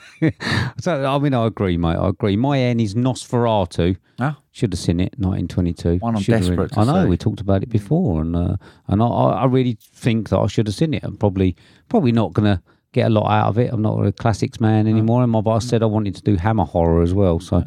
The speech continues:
Speaker 1: maybe I can start with Nosferatu and work my way up.
Speaker 2: Okay. O, originality or lack of.
Speaker 1: <laughs> Right. Okay.
Speaker 2: So, I mean, there's something about a new film, a film that tries something new, isn't there?
Speaker 1: Yeah.
Speaker 2: Even if it doesn't always pay off.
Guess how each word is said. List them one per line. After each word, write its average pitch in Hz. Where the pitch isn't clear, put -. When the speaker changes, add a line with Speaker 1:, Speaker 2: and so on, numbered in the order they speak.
Speaker 1:
maybe 131
I 123
can -
start 110
with 101
Nosferatu 95
and 87
work 87
my 85
way 82
up. 73
Speaker 2:
Okay. 147
O, 254
originality 220
or 104
lack 117
of. 87
Speaker 1:
<laughs> -
Right. 104
Okay. 107
Speaker 2:
So, 175
I 175
mean, 190
there's 196
something 220
about 185
a 160
new 156
film, 139
a 139
film 170
that 143
tries 147
something 131
new, 107
isn't 95
there? 80
Speaker 1:
Yeah. 85
Speaker 2:
Even 170
if 170
it 170
doesn't 147
always 131
pay 117
off. 85